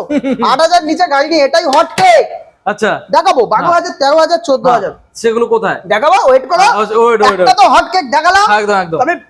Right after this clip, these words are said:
Speaker 2: ভিউয়ার্সদেরকে বলবো,
Speaker 1: হুম।
Speaker 2: কন্টিনিউ ভিডিওটা ওয়াচ করো, স্কিপ
Speaker 1: হুম।
Speaker 2: করো না, কেন ধামাকা থাকবে।
Speaker 1: আচ্ছা।
Speaker 2: এসো, আজকে
Speaker 1: তাহলে
Speaker 2: কিছু
Speaker 1: এক
Speaker 2: ভালো
Speaker 1: লাইন
Speaker 2: লাগবে।
Speaker 1: থেকে দেখানো যাক।
Speaker 2: একদম,
Speaker 1: চলো,
Speaker 2: একদম।
Speaker 1: প্রথম লাইন বন্ধুদের দেখাও, এখানে রয়েছে এনএস, গাইস, এনএস, এখানে আপনারা পরপর দুখানা পেয়ে যাবেন, আমি দেখানোর
Speaker 2: দাদা।
Speaker 1: চেষ্টা করব।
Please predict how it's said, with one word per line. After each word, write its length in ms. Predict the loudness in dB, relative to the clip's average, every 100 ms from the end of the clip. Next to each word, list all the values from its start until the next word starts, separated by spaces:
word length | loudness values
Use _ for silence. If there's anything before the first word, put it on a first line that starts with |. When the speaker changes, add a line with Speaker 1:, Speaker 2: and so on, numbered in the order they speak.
| -4
Speaker 2:
ভিউয়ার্সদেরকে 400 | -2 0 -4 -2
বলবো, 220 | -2 -2
Speaker 1:
হুম। 260 | -4 -4 -4
Speaker 2:
কন্টিনিউ 320 | -4 -4 -4
ভিডিওটা 220 | -2 -2
ওয়াচ 240 | 0 -2 -2
করো, 160 | -4 -4
স্কিপ 260 | -2 -4
Speaker 1:
হুম। 100 | -2 -2
Speaker 2:
করো 120 | -2
না, 80 | -2
কেন 120 | -4
ধামাকা 380 | -4 -6 -4 -6 -6
থাকবে। 380 | -6 -2 -2 -2 -4
Speaker 1:
আচ্ছা। 240 | -6 -8 -8
Speaker 2:
এসো, 160 | -6 -6
আজকে 140 | -6 -4
Speaker 1:
তাহলে 140 | 0
Speaker 2:
কিছু 80 | 0
Speaker 1:
এক 40 |
Speaker 2:
ভালো 80 | 2
Speaker 1:
লাইন 80 | 0
Speaker 2:
লাগবে। 100 | 0
Speaker 1:
থেকে 120 | 0
দেখানো 280 | 0 -2 -2
যাক। 160 | -2 -2 -4
Speaker 2:
একদম, 240 | -2 0
Speaker 1:
চলো, 120 | 0
Speaker 2:
একদম। 140 | 0 0
Speaker 1:
প্রথম 260 | -2 0 0
লাইন 240 | 0 0 -2
বন্ধুদের 320 | 0 0 0
দেখাও, 280 | 0 4 2
এখানে 260 | 2 0
রয়েছে 360 | 4 2 2 0 0 -6 -14 -4
এনএস, 320 | -2 0 -2 0
গাইস, 260 | 0 0 -4 -4
এনএস, 380 | -2 0 0 0
এখানে 300 | -4 -2 -2
আপনারা 260 | 0 0 -2
পরপর 320 | -2 -2 -4
দুখানা 420 | -2 -4 -2 -4
পেয়ে 200 | 0 0
যাবেন, 220 | 0 0 -2
আমি 140 | 0
দেখানোর 220 | -2 0
Speaker 2:
দাদা। 200 | 2 2 0
Speaker 1:
চেষ্টা 160 | -4
করব। 180 | -4 0